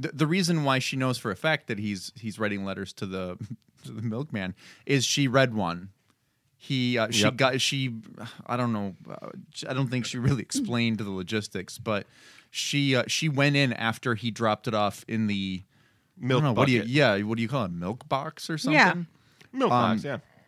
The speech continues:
Speaker 2: That's a lot better than a milk bucket. <laughs>
Speaker 1: Um,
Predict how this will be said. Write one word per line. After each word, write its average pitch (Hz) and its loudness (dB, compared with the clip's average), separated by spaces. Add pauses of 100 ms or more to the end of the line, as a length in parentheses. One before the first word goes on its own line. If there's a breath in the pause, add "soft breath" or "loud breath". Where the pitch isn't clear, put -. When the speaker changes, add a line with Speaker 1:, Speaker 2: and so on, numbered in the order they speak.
(240)
Speaker 2:
That's 156 6
a 156 0
lot 135 4
better 123 4
than 123 2
a - -4
milk 120 -2 (100)
bucket. - -6
<laughs> - - (2250 loud breath)
Speaker 1:
Um, 107 2